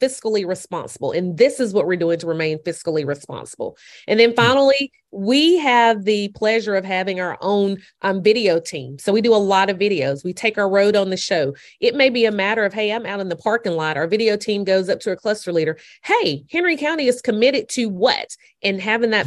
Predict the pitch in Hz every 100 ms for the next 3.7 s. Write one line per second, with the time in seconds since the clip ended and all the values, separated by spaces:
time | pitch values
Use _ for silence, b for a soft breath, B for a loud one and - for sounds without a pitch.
0 | 127 185 190 226 226 - 202 190 175 170
1 | 220 220 196 190 180 180 190 185 165 160
2 | b b b _ 214 220 226 214 220 -
3 | 240 269 247 202 160 151 190